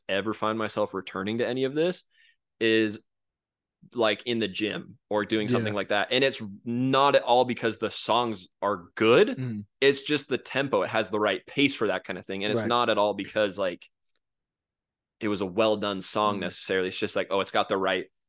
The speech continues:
Speaker 1: tempo to, like,
Speaker 2: Right.
Speaker 1: you know, get you moving or
Speaker 2: Yeah,
Speaker 1: whatever.
Speaker 2: like, I feel like I Just Wanna Rock is a great workout song. 'cause
Speaker 1: Sure.
Speaker 2: You don't really gotta pay attention to it at all.
Speaker 1: Right, you're not thinking about
Speaker 2: Yeah,
Speaker 1: that. Yeah.
Speaker 2: so it's, that's a great song for that instance.
Speaker 1: Yeah.
Speaker 2: But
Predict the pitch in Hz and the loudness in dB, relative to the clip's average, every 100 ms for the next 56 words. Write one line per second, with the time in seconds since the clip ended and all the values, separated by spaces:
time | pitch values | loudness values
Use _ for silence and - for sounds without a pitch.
0 | _ - 110 104 101 95 92 92 110 98 | _ -8 -6 -2 0 0 -2 -2 -6 -8
1 | 80 92 98 90 98 - 95 98 90 82 | -12 -10 -8 -6 -8 -8 -4 -4 -6 0
2 | 160 123 135 127 - _ - 143 170 147 | 2 4 0 -4 -8 _ -6 0 4 4
3 | 127 - - _ - 127 127 131 120 117 | 2 -4 -20 _ -6 -4 -2 -4 0 0
4 | 120 - - 131 110 110 _ _ _ _ | 0 -2 -4 -4 -4 -14 _ _ _ _
5 | _ - 131 226 262 - 143 143 127 127 | _ -6 4 6 6 2 2 4 6 4
6 | 120 113 101 156 269 285 226 165 156 143 | 2 -2 -2 2 4 6 8 6 6 4
7 | 127 165 165 156 160 151 139 143 120 151 | 2 2 2 2 -2 -4 -2 0 2 4
8 | 202 123 247 117 156 170 240 277 117 95 | 4 4 2 2 0 -2 -2 -4 -6 -4
9 | 247 165 92 147 156 160 151 - - 170 | 0 -2 -2 2 4 4 0 -8 -4 -2
10 | 175 143 123 143 220 175 - 104 92 95 | -2 -4 -4 4 4 4 -2 -8 -10 -16
11 | - 123 110 104 110 - 120 104 92 - | -6 -2 -2 -2 -8 -6 -2 -2 -4 -8
12 | 101 | -8